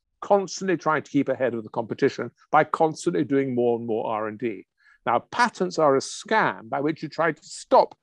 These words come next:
doing more R and D. Patents are a scam. Just like in medieval Europe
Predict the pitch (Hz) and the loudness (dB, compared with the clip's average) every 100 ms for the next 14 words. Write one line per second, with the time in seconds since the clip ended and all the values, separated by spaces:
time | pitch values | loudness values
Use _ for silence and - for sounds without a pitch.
0 | _ - 143 117 113 117 107 104 98 101 | _ 0 2 2 0 0 0 0 -2 -6
1 | 101 107 101 _ _ _ _ - 220 240 | -10 -10 -12 _ _ _ _ -2 -2 -2
2 | 202 185 170 - - 202 180 127 127 214 | -2 0 0 0 -2 2 4 2 -2 -4
3 | 247 220 214 196 185 185 160 156 165 214 | -2 -2 0 0 0 -2 -2 -2 2 2
4 | 127 123 | 2 -2